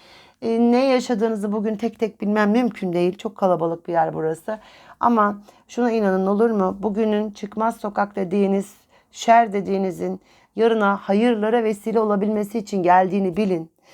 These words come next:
Bu kapıyı kapanmış da yarın bir kapı açılacak olduğuna umudunuz hiçbir zaman bitmesin. Çünkü en büyük düşük,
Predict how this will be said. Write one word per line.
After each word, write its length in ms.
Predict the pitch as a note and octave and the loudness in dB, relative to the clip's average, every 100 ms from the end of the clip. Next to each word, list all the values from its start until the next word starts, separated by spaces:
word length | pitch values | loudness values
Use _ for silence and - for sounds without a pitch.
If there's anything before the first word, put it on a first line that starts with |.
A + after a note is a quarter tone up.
| - _ | -20 _
Bu 100 | A3 | -8
kapıyı 340 | A#3+ C4 A#3 A3 | -2 -2 0 -2
kapanmış 600 | A#3 - A#3 A3+ A#3+ - | -2 2 2 2 -2 -2
da 40 | |
yarın 300 | G3+ A3+ A#3 | 4 4 4
bir 60 | A3 | 0
kapı 260 | A3+ G#3+ | -6 -4
açılacak 480 | G#3+ G#3 A3 A3 A3+ | -4 -2 -4 -2 -4
olduğuna 380 | A3 G#3 A3 A3+ | -4 -4 -6 -6
umudunuz 600 | - G3+ A3 G#3+ A3 G#3 | -4 0 0 0 -2 -4
hiçbir 300 | - G3 - | -8 -16 -8
zaman 420 | G3+ A3 G#3 F3 | -2 0 0 0
bitmesin. 520 | F3+ G3+ F#3 F3+ - A3+ | -4 -6 -8 -6 -6 -8
Çünkü 360 | - G3+ G3 | -4 -4 -2
en 400 | G3 A3 A#3+ G#3 | 0 2 2 2
büyük 380 | F#3+ F#3 F3 _ | 0 -2 -4 _
düşük, 480 | F3+ - F#3+ E3+ | -12 -6 -6 -6